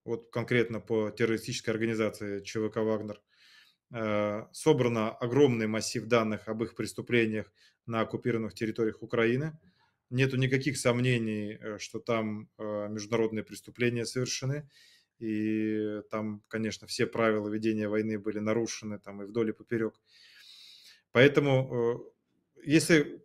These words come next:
коротко именно ответить прямо на ваш вопрос, э, у меня от вас секретов нет и от наших уважаемых зрителей и подписчиков. Есть большой перечень, э, наёмников, э, Ч В К "Вагнер", деанонимизированных, с номерами жетонов,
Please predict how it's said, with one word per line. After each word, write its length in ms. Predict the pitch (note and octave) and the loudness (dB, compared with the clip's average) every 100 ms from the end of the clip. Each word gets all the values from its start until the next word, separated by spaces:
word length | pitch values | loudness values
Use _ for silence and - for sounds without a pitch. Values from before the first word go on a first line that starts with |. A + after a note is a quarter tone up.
| _ | _
коротко 500 | - F3 D#3 - C3+ C3+ | 4 8 8 6 4 4
именно 320 | C3+ C3 B2+ | 2 4 4
ответить 380 | C3 C3+ A#2 - | 2 0 -2 2
прямо 320 | C#3 B2+ A#2 | 6 6 4
на 100 | A#2+ | 2
ваш 180 | B2 - | 2 0
вопрос, 520 | C3 D3 G3+ G3 - | 0 2 0 0 -6
э, 20 | |
у 220 | G#2+ G#2 | -4 -4
меня 180 | G#2 A2+ | -4 -4
от 80 | G#2+ | -4
вас 160 | A2+ - | -4 -4
секретов 460 | - A#2 A2 A2 | -4 -2 -2 -4
нет 260 | A#2+ D#3 D#3 | -2 -2 -2
и 40 | |
от 120 | G2+ | -6
наших 260 | A2 G#2 - | -6 -8 -6
уважаемых 420 | A2 G#2+ A2 G#2 | -4 0 -2 -2
зрителей 360 | G2 A#2 G#2+ G#2+ | -2 -2 -2 -4
и 40 | |
подписчиков. 600 | A#2 A2+ E3+ E3 - A#2 _ _ _ _ _ - _ _ _ | -4 -2 -2 -2 -8 -14 _ _ _ _ _ -20 _ _ _
Есть 300 | A#2 D3+ A2 | 2 4 4
большой 420 | C3+ C3+ - C#3 | 2 2 2 2
перечень, 680 | - C#3+ B2 A#2 A#2 G#2+ A2 - | 2 2 2 0 -4 -8 -8 -8
э, 600 | G#2+ G#2+ G#2+ G#2 G#2+ - | -4 -2 -2 -2 -4 -10
наёмников, 720 | A2 A2 B2 B2+ A2+ A2 A2 - _ - | -6 0 2 2 0 -6 -8 -12 _ -14
э, 320 | A2+ G#2+ G#2 | -8 -6 -6
Ч 140 | - A#2 | -4 -4
В 60 | |
К 140 | A2 A2 | 0 4
"Вагнер", 480 | B2+ D3+ C3+ G#2+ - - _ - | 4 4 2 -4 -10 -20 _ -18
деанонимизированных, 1300 | A2 A#2+ A#2 A2+ A2+ G#2+ C3+ D3+ C3+ A#2+ A2+ - _ _ _ _ _ _ | 0 2 4 2 -2 0 2 4 2 -2 -6 -12 _ _ _ _ _ _
с 100 | - | -6
номерами 420 | A2 A#2 A#2+ A2 | -2 4 4 2
жетонов, 640 | G2+ A2 D3 E3 E3 D#3+ | 0 -2 2 2 2 -4